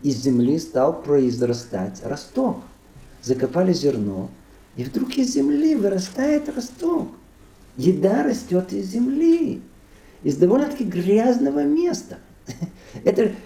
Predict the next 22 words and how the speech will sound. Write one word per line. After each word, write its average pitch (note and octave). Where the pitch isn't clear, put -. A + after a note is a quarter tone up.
это -
должно G3
было G3+
у E3+
него F#3
как F3+
восприниматься D3+
как A#2
полным G#3+
абсолютным B2
чудом. -
Ну A#2+
скажите, C#3+
какая B2+
разница? F#2+
Никакой. F#3
И -
то, F3+
и F3+
другое F#3
воля C3
Творца. D3+